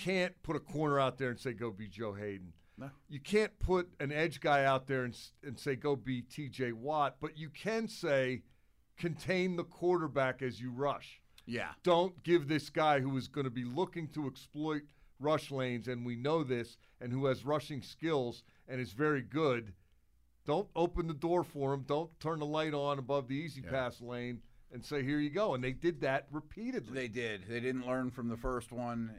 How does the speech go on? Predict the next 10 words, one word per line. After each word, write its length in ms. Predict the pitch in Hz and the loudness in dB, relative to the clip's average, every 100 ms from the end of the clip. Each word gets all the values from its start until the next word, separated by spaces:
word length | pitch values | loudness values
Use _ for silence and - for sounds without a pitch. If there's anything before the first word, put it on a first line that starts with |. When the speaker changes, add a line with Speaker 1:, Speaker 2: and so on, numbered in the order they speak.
| 107 | -12
Speaker 2:
and 140 | 107 | -10
he's 420 | 117 117 107 - - - - _ _ _ - - 131 | -6 -6 -8 -12 -18 -20 -20 _ _ _ -20 -18 -8
that 220 | 117 104 | -8 -6
big 220 | 147 139 | -4 -4
strides 760 | 120 - 139 117 113 117 113 107 | -6 -8 -4 -2 0 -2 -4 -6
and 140 | 101 101 | -8 -4
running 240 | 123 120 | -4 -4
through 280 | 117 117 107 | -6 -8 -6
massive 580 | 107 117 120 113 - 113 | -6 -6 -4 -4 -6 -8
holes, 560 | - 123 117 113 113 101 | -10 -10 -8 -10 -12 -14